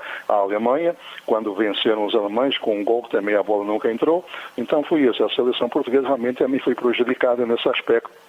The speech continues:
tendo que sair da sua sede para jogar em Londres com os ingleses. Mas o Otto Glória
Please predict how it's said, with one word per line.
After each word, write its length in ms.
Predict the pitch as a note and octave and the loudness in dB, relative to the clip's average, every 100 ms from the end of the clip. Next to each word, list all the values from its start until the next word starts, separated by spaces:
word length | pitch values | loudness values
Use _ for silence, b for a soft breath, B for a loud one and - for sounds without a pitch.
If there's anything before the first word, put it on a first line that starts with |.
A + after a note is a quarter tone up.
| - | 0
tendo 300 | D#3 F3+ F3+ | 0 0 -2
que 160 | E3 E3 | 0 0
sair 200 | C#3 C3+ | 0 0
da 120 | C#3+ B2+ | 0 0
sua 260 | C#3 C3+ | 2 0
sede 380 | - B2 C3 C3 B B - | 2 2 2 -2 B B -4
para 180 | A#2+ A2+ | -2 0
jogar 260 | A#2+ A2+ | 0 0
em 60 | A2+ | 2
Londres 300 | A2+ A2+ G#2+ | 0 -2 -2
com 100 | A2 | -2
os 100 | A2 | 0
ingleses. 380 | G#2 F2 C#2 - | 0 -2 -2 -2
Mas 180 | D3 D#3 | -2 2
o 60 | |
Otto 200 | F3 F3 | 0 2
Glória 380 | D3+ C#3 D3 C#3 | 2 2 4 2